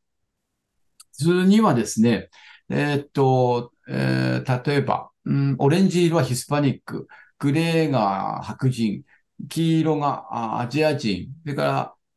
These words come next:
ブルー、うん、水色がネイティブアメリカン、で、グリーンがブラックアメリカン、そして赤色が、あー、ハワイアンパシフィックの島国の人たちなんですけども、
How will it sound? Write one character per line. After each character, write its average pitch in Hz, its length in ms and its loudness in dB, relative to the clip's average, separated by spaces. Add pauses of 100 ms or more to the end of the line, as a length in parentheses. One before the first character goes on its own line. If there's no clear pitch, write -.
(120)
ブ 139 140 2
ル 147 220 -2
ー、 127 280 0
う 117 40 2
ん、 120 60 4
水 131 240 2
色 170 200 4
が 147 120 2
ネ 135 220 2
イ 143 40 -6
テ 151 100 -2
ィ 139 40 0
ブ 139 80 2
ア 127 80 2
メ 127 100 0
リ 117 140 -4
カ 82 140 -6
ン、 - 100 -8 (320)
で、 147 560 -4 (240)
グ 139 120 4
リ 151 220 2
ー 147 40 0
ン 139 60 2
が 135 140 0
ブ 117 160 -2
ラ 127 140 2
ッ - 80 -12 (120)
ク 117 140 0
ア 107 60 4
メ 107 100 4
リ 104 100 -2
カ - 120 -6
ン、 - 280 -10
そ - 160 -4
し - 160 -6
て 175 240 -2
赤 139 320 -2
色 156 300 2
が、 165 300 0 (340)
あ 95 880 -2
ー、 - 20 -12
ハ 156 140 0
ワ 151 160 0
イ 151 60 -2
ア 139 100 0
ン 127 80 -2
パ 110 140 -8
シ 143 180 -4
フ 123 60 2
ィ 135 80 4
ッ 131 180 -6
ク 120 120 0
の 107 100 0
島 120 340 0
国 98 140 -2
の - 40 -6
人 - 240 -8
た 104 160 -6
ち - 100 -10
な - 100 -6
ん - 60 -6
で - 40 -8
す - 100 -12
け - 80 -6
ど 123 100 -2
も、 143 240 -2